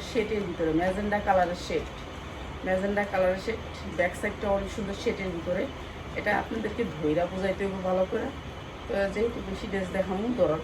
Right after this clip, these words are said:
তো সময় এত নাই। আর এটা হচ্ছে বিবেকের, বিবেক ব্র্যান্ডের ড্রেস। হ্যাঁ, এইগুলো আজকে দিয়ে দিতেছি লস প্রাইসে, যার লাগবে খালি নিয়ে নেবেন। এই যে বড় লোন, বড় লোন, যেগুলো হচ্ছে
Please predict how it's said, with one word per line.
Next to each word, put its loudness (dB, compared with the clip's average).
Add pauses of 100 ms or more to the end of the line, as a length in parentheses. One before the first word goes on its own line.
তো -2 (340)
সময় 4
এত 0 (120)
নাই। 4 (840)
আর -2 (220)
এটা 2
হচ্ছে 4 (160)
বিবেকের, 6 (520)
বিবেক 6 (160)
ব্র্যান্ডের 8
ড্রেস। 4 (1000)
হ্যাঁ, 4 (220)
এইগুলো 6 (200)
আজকে 4
দিয়ে 4
দিতেছি 2 (120)
লস 10 (100)
প্রাইসে, 8 (120)
যার 8
লাগবে 8
খালি 4
নিয়ে 6
নেবেন। 2 (100)
এই 4
যে -6 (680)
বড় 12 (180)
লোন, 8 (200)
বড় 10 (200)
লোন, 4 (200)
যেগুলো 4
হচ্ছে 2